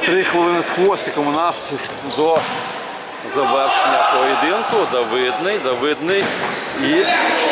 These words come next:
Зачаковський робив передачу на Коваленка. Е, час спливає невплинно для, для Машзаводу. Це просто золоті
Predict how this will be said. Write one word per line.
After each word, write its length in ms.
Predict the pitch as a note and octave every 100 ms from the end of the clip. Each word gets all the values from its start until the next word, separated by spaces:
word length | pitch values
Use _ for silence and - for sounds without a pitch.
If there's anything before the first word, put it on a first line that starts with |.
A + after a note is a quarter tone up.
| A#3+ - - - B2 B2 A#2+ - - -
Зачаковський 720 | - - - G3+ F3 - D3+
робив 240 | D3 D#3
передачу 380 | D3 D#3 B2+ - - D3
на 140 | D3 C#3
Коваленка. 720 | D3 D3+ D#3 E3+ G#3 - - - - G4+ G4+ A4 A4 A4 -
Е, 400 | A2+ A2 A2+ A2 A2 - -
час 200 | D3 C#3+ -
спливає 640 | - C3 B2 C3 B2+ A2 G#2+ - A2+
невплинно 800 | C#3+ C3+ - C#3+ C3 C3 D3 G#3+ - - - - A2
для, 320 | G#2+ G#2+ G2+ - - - - - - - - G#2+
для 140 | G#2+
Машзаводу. 680 | A2 A2+ B2+ C3+ C#3 A#2+ A#2+ -
Це 60 | -
просто 380 | B2 - B2+ A2+
золоті 500 | C3+ C#3 C3 B2+ A2+